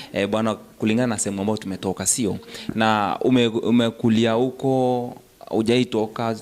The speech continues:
labda hujai enda uswahilini, uswahilini, lakini un-, umejipata, eh, unaweza kuongea Kiswahili. Je, eh, ni nini li-, umepitia njia zipi ili kuwa katika, eh, mahali ambapo unaweza ongea Kiswahili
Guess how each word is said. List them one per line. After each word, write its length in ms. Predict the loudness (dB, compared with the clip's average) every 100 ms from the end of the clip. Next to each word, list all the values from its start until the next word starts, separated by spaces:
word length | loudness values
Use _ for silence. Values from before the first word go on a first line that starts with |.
| -4
labda 260 | -2 2
hujai 240 | 2 2 0
enda 160 | 2
uswahilini, 420 | 0 0 -2 -4 -6
uswahilini, 640 | -2 0 2 2 2 -2 -10 -8
lakini 240 | -4 0
un-, 420 | 0 0 -2 -4 -4
umejipata, 840 | -2 -2 0 -2 0 0 -2 -4 -6 -16 -20 -8
eh, 260 | -2 0
unaweza 540 | 0 -2 -2 -2 -2 -4
kuongea 300 | -4 -4 -4
Kiswahili. 520 | -4 -4 -4 -6 -10 -10
Je, 360 | -2 0 0 -4 -14 -18 -18 -12
eh, 200 | -4 2
ni 120 | 2
nini 1000 | 4 2 2 2 2 2 0 -2 -6 -10 -16 -16 -2
li-, 60 | 0
umepitia 480 | 2 2 0 0
njia 180 | 2 0
zipi 400 | 0 -2 -4 -8 -10 _
ili 220 | -2 0
kuwa 320 | -2 0 0
katika, 520 | 0 -2 -2 -2 -2 -4 -14 -20 _
eh, 540 | 0 0 0 -2 -6 -10 -14 -6
mahali 220 | -2 0
ambapo 260 | 0 -2 -2
unaweza 220 | 0 0
ongea 180 | 0 -2
Kiswahili 640 | -6 -6 -4 -4 -4 -10